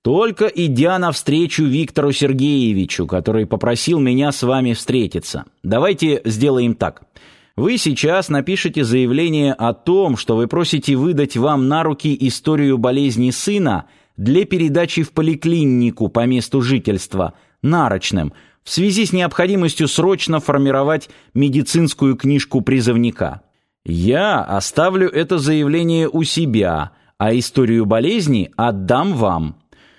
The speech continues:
Мы ведь в конце концов не в состоянии проверять, передали вы документы или они где-то затерялись. Но, надеюсь,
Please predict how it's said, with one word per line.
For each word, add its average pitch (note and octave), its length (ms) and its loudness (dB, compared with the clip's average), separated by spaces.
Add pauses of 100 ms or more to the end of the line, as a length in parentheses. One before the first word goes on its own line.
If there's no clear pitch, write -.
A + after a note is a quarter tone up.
(220)
Мы G#3 160 2
ведь B3 180 -2
в - 60 -12
конце E3+ 320 0
концов F3+ 380 0
не F#3 120 2
в D3+ 80 -4
состоянии F#3+ 760 0
проверять, A#2+ 680 0 (300)
передали F3 500 2
вы C#3 140 2
документы A2+ 680 0
или G#3+ 300 -2
они D#3 260 2
где-то D#3 360 0
затерялись. G2 840 -2 (240)
Но, A#2+ 280 0
надеюсь, D#3+ 680 0